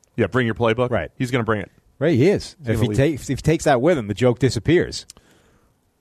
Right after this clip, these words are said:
Speaker 1: But from talking to him, rumor has it, let me just, you know, I'm reminded every week that the N F L kinda pay attention, pays attention to our stuff. They
Speaker 2: Yeah.
Speaker 1: listen to our podcast, they see the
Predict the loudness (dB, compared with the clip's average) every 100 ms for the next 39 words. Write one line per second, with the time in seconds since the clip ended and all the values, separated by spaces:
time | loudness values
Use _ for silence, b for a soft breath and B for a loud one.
0 | -6 -2 0 0 0 -2 -4 0 0 2
1 | 0 0 0 0 0 0 -8 _ _ -8
2 | -2 0 0 -2 _ _ _ 0 0 -2
3 | -6 _ -6 0 0 2 0 2 0 0
4 | -2 -4 -4 -4 -2 0 0 0 0 0
5 | -6 -20 _ -4 -4 -2 0 0 0 -4
6 | -8 _ -4 -4 -2 -4 -6 -6 -12 _
7 | -8 -6 -4 -8 _ _ -8 -6 -6 -4
8 | -2 0 0 0 -2 0 -2 0 -2 -2
9 | -6 -6 -6